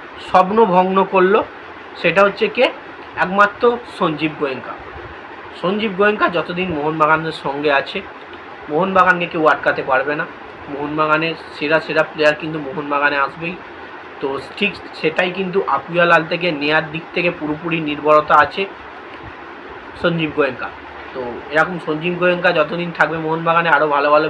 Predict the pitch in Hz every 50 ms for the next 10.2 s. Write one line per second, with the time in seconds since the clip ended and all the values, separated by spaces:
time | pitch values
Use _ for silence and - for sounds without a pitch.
0 | 147 139 139 147 139 - 156 - 143 147 151 147 - 160 147 151 147 131 135 131
1 | - - 170 156 151 151 160 165 165 - - - - - - - - 147 160 160
2 | - - 233 208 - - 180 165 - 196 185 175 165 170 165 - - 190 180 170
3 | 170 175 185 185 - - - - - - - 156 156 202 196 - 220 185 214 208
4 | 180 170 165 160 175 190 196 196 185 - - 175 170 175 180 180 - - - 135
5 | 139 - - 190 185 180 180 175 170 165 - - 190 - - - - - - -
6 | - - 156 160 - 226 214 - - - - - - 208 196 196 190 180 170 -
7 | - - - - - - 175 160 165 175 180 170 185 196 190 180 170 165 160 165
8 | 165 175 170 - - - - - - - - - - 147 139 139 139 135 147 165
9 | 165 170 180 175 175 180 180 180 170 170 170 165 165 160 156 165 165 165 160 160
10 | 175 165 160